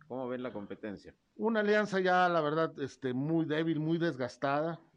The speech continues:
Speaker 2: No pueden ponerse de acuerdo ni ellos mismos. Eh, lo hemos estado viendo.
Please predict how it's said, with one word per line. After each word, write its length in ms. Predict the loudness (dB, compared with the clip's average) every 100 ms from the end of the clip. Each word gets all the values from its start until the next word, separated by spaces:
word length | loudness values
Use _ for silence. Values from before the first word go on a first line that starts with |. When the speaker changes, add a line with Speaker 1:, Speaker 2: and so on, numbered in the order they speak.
| -8
Speaker 2:
No 440 | -4 0 -2 -2
pueden 260 | 0 0 0
ponerse 400 | -2 -2 -2 -4
de 60 |
acuerdo 420 | -4 -2 -2 0 0
ni 180 | 0
ellos 280 | 0 -2 -2
mismos. 580 | 0 -2 -2 -6 -10 -20 _ _
Eh, 640 | -10 -4 -2 0 0 -2 -4 _ _ -20 _
lo 100 | -4
hemos 220 | -2 -2 -6
estado 340 | -2 -2 0
viendo. 500 | 0 -2 -2 -4 -8